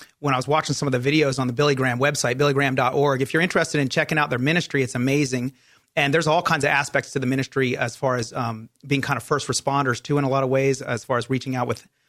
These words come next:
uh, help, and then Samar-, Samaritan's Purse, right?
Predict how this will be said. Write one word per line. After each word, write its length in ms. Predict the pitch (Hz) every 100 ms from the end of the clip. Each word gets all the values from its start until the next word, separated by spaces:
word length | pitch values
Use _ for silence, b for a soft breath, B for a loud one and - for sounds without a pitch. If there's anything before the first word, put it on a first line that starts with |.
| _ -
uh, 140 | 117
help, 320 | - 151 147
and 100 | 147
then 100 | 135
Samar-, 300 | - 123 156 -
Samaritan's 500 | - 151 143 127 -
Purse, 380 | - 156 151
right? 260 | 147 147